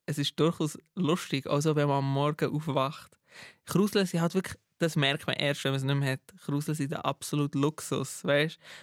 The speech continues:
Du musst nie etwas machen, du, am Morgen wachst du auf und deine Haare sind schon einfach so, so wie sie sind, machst nichts. Und wenn ich hier am Morgen aufwache, dann ist es... Oh, dann, also in alle Seiten, so als hätte irgendein elektrischer Schlag bekommen, weisst, sieht ein bisschen aus.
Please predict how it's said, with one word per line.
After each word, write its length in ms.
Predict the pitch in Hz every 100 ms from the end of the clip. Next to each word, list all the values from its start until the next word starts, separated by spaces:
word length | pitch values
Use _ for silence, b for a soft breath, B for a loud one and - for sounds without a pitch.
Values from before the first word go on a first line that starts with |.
| B
Du 80 | 143
musst 120 | 139
nie 280 | 147 160 175
etwas 340 | 165 165 -
machen, 800 | 165 175 170 175 - 160 156 147
du, 80 | 139
am 100 | 143
Morgen 300 | 147 160 165
wachst 220 | 151 -
du 140 | - 165
auf 100 | 160
und 100 | 156
deine 200 | 151 151
Haare 220 | 151 147
sind 140 | 147 143
schon 100 | 143
einfach 240 | 143 147
so, 320 | - 143 135 - _ -
so 220 | - 190
wie 100 | 175
sie 160 | 151
sind, 320 | 147 170 196 208 _ -
machst 240 | 143 143
nichts. 180 | 175 B B B
Und 80 | 135
wenn 80 | 160
ich 100 | 160
hier 200 | 170 190
am 100 | 185
Morgen 360 | 156 180 175
aufwache, 360 | 208 208 202 208
dann 180 | 139 139
ist 220 | 220 -
es... 100 | - -
Oh, 180 | 143 151 - _ b b b b -
dann, 320 | 127 139 - - -
also 180 | 135 139
in 120 | 135
alle 300 | 135 143 143
Seiten, 300 | 139 151 147
so 120 | 151
als 180 | 147 156
hätte 180 | 170 -
irgendein 240 | 160 156
elektrischer 600 | 135 151 147 - 147 -
Schlag 560 | 147 151 143 147 143 -
bekommen, 440 | - 165 143 139 143
weisst, 160 | 202
sieht 100 | -
ein 40 | 147
bisschen 300 | - 147 -
aus. 160 | -